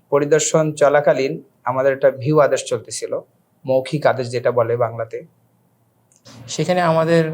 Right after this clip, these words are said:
Speaker 2: তৎকালীন ছেচল্লিশ ব্রিগেডের আমাদের কমান্ডার সাহেব, মাননীয় কমান্ডার সাহেব, উনি ওই ভিউ আদেশ দেখার জন্য আসেন, শোনার জন্য।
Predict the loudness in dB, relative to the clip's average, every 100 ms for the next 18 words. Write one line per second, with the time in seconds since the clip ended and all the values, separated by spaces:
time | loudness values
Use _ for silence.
0 | -6 -6 -2 -2 -2 -2 -4 -4 -4 -2
1 | 0 -2 -4 -12 -20 -16 -8 -4 -2 -2
2 | -2 -2 -2 -2 -4 -8 -20 _ _ -4
3 | -4 -2 -4 -4 -6 -6 -6 -6 -4 -4
4 | -6 -4 -4 -4 -6 -6 -6 -6 -4 -4
5 | -6 -8 -12 _ _ _ -4 0 0 -2
6 | -8 -10